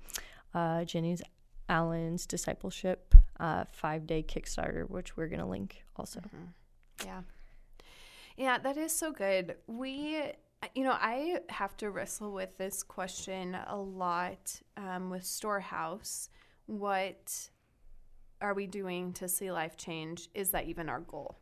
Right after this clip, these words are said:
Speaker 2: right? 'Cause, like, you kinda just have to ask those questions. And so, um, inevitably, that question has kinda come up for me personally with Sunday to Everyday. So what is, is our goal as a church in this? Is it necessarily to produce something,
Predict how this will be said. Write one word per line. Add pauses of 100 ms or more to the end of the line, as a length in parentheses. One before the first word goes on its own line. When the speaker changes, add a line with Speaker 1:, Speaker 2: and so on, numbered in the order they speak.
(100)
Speaker 2:
right?
'Cause,
like,
you
kinda
just
have
to
ask
those
questions.
And
so, (720)
um,
inevitably, (180)
that
question
has
kinda
come
up
for
me
personally
with
Sunday
to
Everyday. (120)
So
what
is, (100)
is
our
goal (500)
as
a
church
in (100)
this?
Is
it
necessarily
to
produce
something,